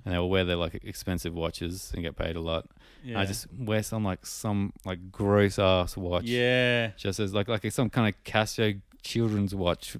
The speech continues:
Speaker 1: like, a pink unicorn or something.
Speaker 2: Dude, I used to love that. Like, when I was working in this team with all these P W C and the, these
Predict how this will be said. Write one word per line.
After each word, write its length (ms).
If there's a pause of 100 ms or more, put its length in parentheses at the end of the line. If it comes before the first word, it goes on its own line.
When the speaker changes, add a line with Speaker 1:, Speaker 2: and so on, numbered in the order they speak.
Speaker 1:
like, 180
a 140
pink 320
unicorn 540
or 80
something. 200
Speaker 2:
Dude, 340
I 140
used 160
to 80
love 300
that. 140
Like, 200
when 140
I 100
was 140
working 440
in 100
this 200
team 400
with 260 (120)
all 280
these 280
P 200
W 320
C 400
and 200
the, 140 (340)
these 380